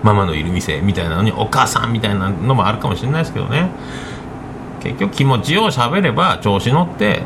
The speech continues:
また来るし、帰ると。そういう、なんか、そういうのをしっかり職業になりますよというのが、まあ、それができる女の人は、もうそれが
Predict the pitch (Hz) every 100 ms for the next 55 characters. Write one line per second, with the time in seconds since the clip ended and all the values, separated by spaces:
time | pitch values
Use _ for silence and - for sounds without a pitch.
0 | - 92 - - 170 135 220 190 - 76
1 | 76 139 - - - - - - - -
2 | - 110 107 131 143 143 - - 131 135
3 | - - - - 127 147 76 - 196 175
4 | 104 - - - - - - - - -
5 | - - - - - - - - - 175
6 | - - - - - - - - - -
7 | - - - 98 117 139 85 73 73 95
8 | 127 - - - - 139 196 208 - -
9 | - - - - - - 139 143 202 320
10 | 240 185 294 226 123 151 190 175 135 139
11 | 104 92 85 - 123 156 175 190